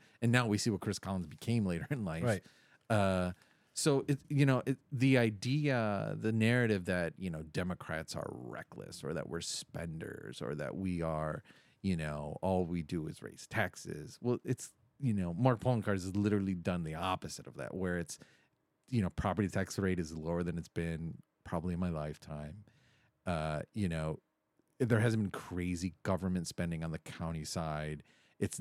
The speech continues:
Speaker 1: you know, what Joel did was acquire properties. The county really hasn't done that. You know, it's invested in things that ideally should turn around high wage jobs. Like,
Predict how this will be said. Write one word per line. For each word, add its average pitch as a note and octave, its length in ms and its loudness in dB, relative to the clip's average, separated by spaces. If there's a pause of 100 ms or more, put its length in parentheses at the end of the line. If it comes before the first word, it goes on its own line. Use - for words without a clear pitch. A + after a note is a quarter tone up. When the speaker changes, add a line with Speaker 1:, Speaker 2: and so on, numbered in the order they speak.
Speaker 1:
you A2+ 180 2
know, E2+ 280 2
what G#2 280 0
Joel G2+ 200 4
did F#2 240 2
was E2+ 180 -2
acquire E2+ 640 -2
properties. D#2+ 800 -4
The - 80 -12
county E2+ 280 -4
really E2 200 -2
hasn't E2+ 220 -4
done D#2+ 240 -4
that. D#2 360 -4 (460)
You G2+ 120 2
know, E2+ 240 0 (240)
it's - 180 4
invested G2+ 640 2
in F#2 120 0
things F#2+ 280 0
that F#2+ 240 0
ideally F#2 460 0
should - 160 -8
turn F#2+ 200 -4
around E2+ 300 -2
high E2+ 260 -4
wage D#2+ 360 -4
jobs. D#2 600 -4
Like, G#2 160 0